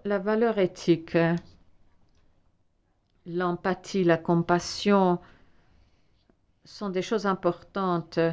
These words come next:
Et quand on utilise, euh, l'intelligence artificielle ou les données, et que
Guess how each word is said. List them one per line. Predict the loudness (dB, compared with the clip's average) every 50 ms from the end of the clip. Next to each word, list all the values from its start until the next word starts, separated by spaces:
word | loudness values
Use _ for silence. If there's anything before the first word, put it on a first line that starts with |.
| -2 -8 -16 -14 _ -6
Et | -4
quand | -2 -2 -2 -2 0 0
on | 2 2
utilise, | 2 0 0 0 0 2 2 2 4 4 4 2 2 2
euh, | 4 4 4 4 2 0 -4 -12 -20 _ _ -12 -10 -8 -4 -2
l'intelligence | 0 0 0 0 2 2 2 2 0 0 0
artificielle | -2 0 -2 -2 0 2 2 2 0 0 2 4 4 6 6 6 4 4 2
ou | 2 0
les | 2 0 0
données, | 0 2 4 6 6 6 4 2 0 0 -2 -2 -4 -6 -10 -12 -18 -20 _ -20 _ _ _ _ _ _ _ _ _ _ _ _ _ _ _ _ _ _ _ _ _ -12
et | -10 -10 -10 -12 _ _ _ _ _ _
que | -14 -10 -6 -6 -4 -6